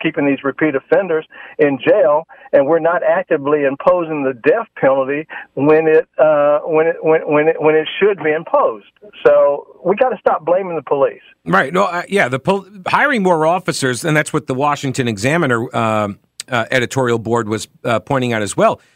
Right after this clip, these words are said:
Speaker 2: Hiring more cops i-, is completely irrelevant if you soften all of the penalties for violent crime.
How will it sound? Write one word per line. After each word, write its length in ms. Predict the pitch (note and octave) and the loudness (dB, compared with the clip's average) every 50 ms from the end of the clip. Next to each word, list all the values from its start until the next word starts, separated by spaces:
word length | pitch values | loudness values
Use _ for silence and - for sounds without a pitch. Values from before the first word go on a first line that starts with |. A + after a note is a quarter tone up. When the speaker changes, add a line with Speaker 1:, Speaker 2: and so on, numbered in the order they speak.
| _ _ - | _ _ 0
Speaker 2:
Hiring 320 | - A3+ B3+ G#3+ F#3 E3+ | 2 2 2 2 2 0
more 160 | D#3+ D3 D3+ | 0 0 -2
cops 500 | - - G#3 A#3+ A3+ E3 - - - - _ _ _ - | 0 0 0 0 0 0 -4 -8 -12 -12 _ _ _ -8
i-, 60 | E3+ | -8
is 540 | E3+ E3+ E3 D#3+ D3 E3 D3 C#3 A2+ - - | -8 -6 -8 -6 -2 -2 -2 -2 -2 -6 -6
completely 580 | - D#3+ - - - G#3+ G#3+ F3 D#3+ C#3 - _ - | -6 -6 -4 -2 -4 -4 -2 -2 -4 -4 -6 _ -2
irrelevant 800 | E3+ D#3 C3 C3+ D#3 F#3+ A#3 A#3 G#3 C#3 A2 B2+ B2 A#2+ A#2 - - - | -2 0 0 0 0 0 0 -2 -2 -2 -2 -2 -2 -2 -4 -6 -6 -4
if 320 | D3+ D3 C#3+ C3 - _ - | -2 -2 -2 -2 -6 _ -8
you 220 | C3+ C3+ C#3 C3 | -4 -4 -4 -4
soften 540 | - - - D#3+ E3+ F3+ F3+ - E3 D3 C#3 | -2 -2 0 0 0 -2 -2 -4 -6 -6 -6
all 400 | - - D3+ D3+ D#3 E3 E3 D#3 D3+ | -4 -2 0 0 0 0 -2 0 0
of 280 | D3 C#3+ C#3 C3 A#2+ | 0 0 0 -2 -6
the 80 | B2 - | -8 -8
penalties 560 | - - G3 A#3+ B3 F#3 - C#3 C3 C3 - | -6 -4 -2 -2 -2 -4 -4 -4 -4 -4 -4
for 140 | - D3+ C3+ | -4 -4 -2
violent 380 | A2+ D3 D3+ D3+ D3 C#3+ C3+ - | 0 0 0 0 -2 -4 -4 -4
crime. 400 | - G#3 B3 - G2+ D2 C2+ - | -2 -2 0 -2 -4 -8 -10 -16